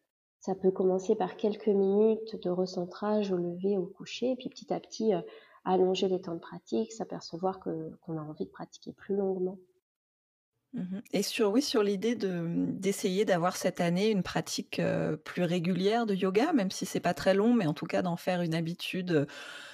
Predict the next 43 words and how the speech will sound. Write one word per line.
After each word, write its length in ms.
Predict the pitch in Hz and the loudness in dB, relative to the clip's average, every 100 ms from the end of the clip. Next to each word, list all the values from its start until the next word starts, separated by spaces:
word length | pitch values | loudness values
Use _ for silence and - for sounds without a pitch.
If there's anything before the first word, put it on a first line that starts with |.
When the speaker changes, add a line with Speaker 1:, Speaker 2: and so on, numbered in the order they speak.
| - | -8
Speaker 2:
peut-être 240 | - 170 | -2 0
quotidienne 720 | - 180 - 160 160 185 202 180 | 0 -4 -2 2 4 4 4 0
ou 80 | |
peut-être 320 | 165 170 156 - | -2 -2 -4 -2
plusieurs 320 | 175 170 170 | 0 0 0
fois 160 | 185 | 0
par 180 | 175 170 | 0 -4
semaine. 340 | - 185 226 339 - - - | -2 2 2 2 -2 -14 -4
Est-ce 160 | 208 - | -4 -2
que 100 | 233 | -4
tu 220 | - 214 | 2 4
as 160 | 202 | 4
des 120 | 185 202 | 2 0
conseils 460 | 226 220 - 302 | 0 0 2 0
pour 160 | 330 - | 0 -2
ça, 160 | 220 | 0
des 100 | 220 | 0
conseils 360 | 190 190 196 190 | 0 -2 0 0
assez, 400 | 180 - 190 180 | 0 0 0 0
euh, 180 | 170 170 - - | 0 0 -4 -4
concrets 480 | - 214 - 214 220 | -2 0 0 2 2
sur 220 | - 196 | 2 -2
comment 240 | - 185 202 | -2 0 0
on 120 | 190 | -2
peut, 360 | - 190 202 | -2 0 2
euh, 120 | 175 165 - - - - - | 2 -2 -6 -20 -20 -12 -2
bah, 100 | 160 | 0
intégrer 460 | 185 - 185 202 214 | 2 2 4 4 4
le 80 | |
yoga 400 | 196 185 180 185 | 4 2 2 2
dans 120 | 190 180 | 2 -2
sa, 340 | - 165 117 | -2 -2 -2
dans 140 | 160 | -2
sa 180 | 175 160 | -2 -2
routine 500 | 156 175 - 175 190 | -2 -2 -4 -4 -2
quotidienne 640 | - 180 - 170 180 185 185 | -2 -4 -4 -2 0 2 0
ou 60 | |
hebdomadaire 720 | 170 156 165 175 160 175 196 | -2 -2 0 0 0 0 0
pour 160 | - - | -6 -8
que 80 | - | -6
ça 180 | - 143 | -4 0
devienne 420 | 156 156 175 170 | 0 2 0 -4
plus, 440 | - 160 156 151 | -2 0 0 0